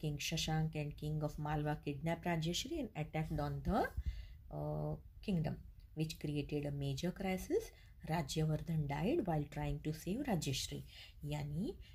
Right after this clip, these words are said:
उस टाइम पे गुप्ता एज के बाद हर्षवर-, हर्षवर्धन राजा का, अ, अ, राज स्टार्ट हुआ। वो भी एक इंपॉर्टेंट किंग थे और वो पुष्यभूति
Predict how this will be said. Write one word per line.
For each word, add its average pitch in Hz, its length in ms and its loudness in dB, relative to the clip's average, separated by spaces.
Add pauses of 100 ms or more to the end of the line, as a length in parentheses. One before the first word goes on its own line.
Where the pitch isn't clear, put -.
(180)
उस - 160 -8
टाइम 143 220 -4
पे 190 440 -2
गुप्ता 160 340 -2
एज 147 220 -2
के 151 120 -10
बाद 170 340 -4 (380)
हर्षवर-, 160 640 -4 (160)
हर्षवर्धन 160 680 -2
राजा 151 320 0
का, 165 200 -4 (520)
अ, 151 60 -6
अ, 151 840 -6 (360)
राज 156 200 4
स्टार्ट 151 380 -4
हुआ। 170 180 0
वो 202 240 2
भी 160 160 4
एक 156 140 -2
इंपॉर्टेंट 156 600 -4
किंग 156 200 -2 (100)
थे 247 180 -2 (420)
और 151 220 -2
वो 160 400 0 (320)
पुष्यभूति 160 840 -2